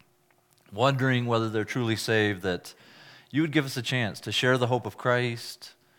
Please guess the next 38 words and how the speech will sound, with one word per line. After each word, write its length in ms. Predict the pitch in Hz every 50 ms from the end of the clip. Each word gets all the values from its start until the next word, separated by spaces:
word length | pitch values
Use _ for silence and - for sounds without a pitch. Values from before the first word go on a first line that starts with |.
| _ _ _ _ _ _ _ _ _ _ _ _ _ -
Lord, 400 | 104 104 107 107 110 110 107 98 92
to, 520 | - - 95 92 90 90 90 87 87 85 87 85 - - - -
uh, 200 | 87 87 82 85
speak 440 | - - - - 123 117 101 - -
your 200 | 120 117 120 117
truth 540 | 117 - - 110 101 98 98 95 - -
into 260 | 95 95 95 92 - 101
their 200 | 90 95 98 92
lives. 520 | 85 80 78 78 78 80 - - - - _ _ _ _ _ _ _ _ _
Thank 180 | 131 143 135
you 60 | 139 131
for 160 | - 117 107
everyone 300 | 110 110 110 104 104 95
here 280 | 95 104 104 101 95
that 200 | 87 85 85 80 - _ _ _ _ _ _ _ _ _ _ _ _ _ _ _ _ _
wants 240 | - 120 139 139 -
to 60 | -
be 120 | 135 113 104
equipped 580 | 98 - - - 107 95 90 - - - - - - _ _ _ _ _ _
to 100 | - 113
share 200 | 104 - 113 107
your 140 | 104 101 101
word 300 | 92 92 90 87 87 87
in 60 | 87
a 40 | 92
way 160 | 92 95 95
that 140 | 90 85 -
pleases 420 | - 127 127 123 113 120 110 98
you, 380 | 98 95 95 92 92 92 92 92
in 60 | 90
a 40 | 90
way 160 | 90 95 95
that 140 | 92 87 82
helps 260 | 101 104 98 - -
others. 400 | 90 80 78 76 78 82 78 -
In 120 | 85 90
Jesus' 420 | 90 95 107 101 95 92 90 - -
name 220 | 82 80 76 80